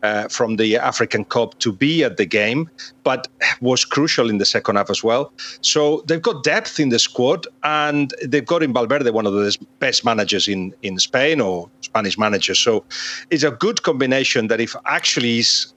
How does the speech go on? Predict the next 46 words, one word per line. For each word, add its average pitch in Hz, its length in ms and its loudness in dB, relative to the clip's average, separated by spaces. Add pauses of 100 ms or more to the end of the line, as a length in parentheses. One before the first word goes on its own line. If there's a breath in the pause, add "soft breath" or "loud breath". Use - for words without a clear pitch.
(100)
all 175 360 0
put 139 220 -2
together, 123 560 0
that 117 240 -2
cocktail 127 360 -2
gets 110 240 0
all 123 160 0
put - 240 -6
together 110 300 -2
at 95 80 -2
home 123 380 0
in 98 120 -2
the, 95 240 0
in 92 140 -10
the 92 80 -6
new 110 100 0
San 107 200 0
Mamés, - 840 -2
it's 107 100 -2
very, 156 200 2
very 139 180 2
difficult 117 440 0
to, 107 200 2
uh, 104 220 0
to - 100 -4
beat. 156 360 -2 (360 loud breath)
And 117 340 -4
last 147 300 0
night 110 340 0
was 104 300 -2 (260)
an 123 80 2
extraordinary 165 760 0
game. 117 400 -2
Let 185 160 0
me 226 80 0
say 208 280 0
in 165 140 -2
brackets, 160 380 -2
by 110 160 0
the 104 80 0
way, 113 180 0
I'm 123 160 -2
seeing 226 340 0
a 135 120 0
lot 156 340 0
of 101 160 -8